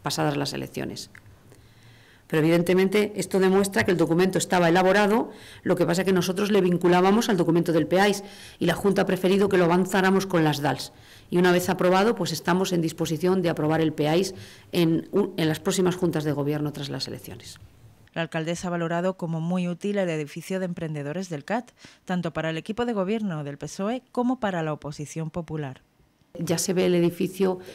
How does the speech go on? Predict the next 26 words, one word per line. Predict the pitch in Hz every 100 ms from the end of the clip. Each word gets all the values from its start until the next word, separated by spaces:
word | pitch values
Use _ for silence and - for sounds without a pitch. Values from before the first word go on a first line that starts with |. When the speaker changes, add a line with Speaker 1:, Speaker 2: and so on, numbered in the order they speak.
| - -
Speaker 1:
impresionante | 185 175 160 170 160 170 165 180 180 180
sin, | 185 180 165 156 151 - - -
sin | - 180 170
toda | - 180 180 180 175 170 - 135 -
aquellos | 156 - 180 175 175 180
elementos | 170 170 175 175 180
que | - 170
soportaban | 175 170 151 170 170 170
la | 165
cúpula. | 185 180 165
Se | 151 160
ve | 175
la, | 160 -
la | 160 156
semicúpula | - 165 160 185 180 170
limpia | 165 185 180 196 220 214 - - - - -
y | 165
ahora | 160 180
se | - 175
ve | 175 185 - -
realmente | 170 170 175 180 190
el |
valor | 170 165 175 185
arquitectónico | 170 170 175 - 180 175 170
del | 156
edificio. | 156 147 180 - 139